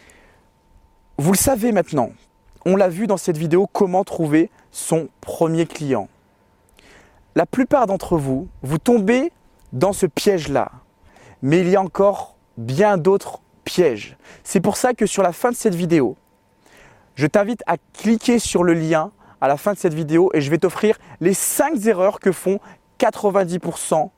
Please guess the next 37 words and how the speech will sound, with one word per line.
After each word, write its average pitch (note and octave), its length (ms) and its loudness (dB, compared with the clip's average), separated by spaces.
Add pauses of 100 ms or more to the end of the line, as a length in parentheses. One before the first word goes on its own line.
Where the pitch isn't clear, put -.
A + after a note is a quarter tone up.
(400)
des C#3 180 0
vendeurs. C3+ 640 -2 (1000)
Alors, G3 240 0
ce - 120 0
chiffre-là, A#3+ 460 2
il B3 80 0
sort D#3+ 240 0
d'où ? D3+ 280 0 (440)
Simplement, A3 680 0
aujourd'hui, F#3+ 420 2
je - 60 -8
te F#3 60 -2
tourne G3 200 0
cette F3+ 160 0
vidéo, F3 240 0
on F#3+ 80 2
est D#3+ 60 2
fin F#3 200 -2
août F#3+ 220 -2
deux C#3 160 -4
mille D#3+ 260 -4 (460)
dix-neuf. C#3 640 -2 (880)
Ça E3+ 140 -2
fait F#3+ 120 0
p-, F3 220 -6
quasiment G#3 500 0
un G3 220 0
an G3+ 180 0 (840)
que G#3+ 100 2
j'accompagne G#3+ 640 0
au E3+ 80 2
quotidien G3+ 380 0
des F#3+ 120 2
entrepreneurs F#3+ 460 0
et F3+ 60 0
des D#3+ 100 2
commerciaux. G3+ 540 0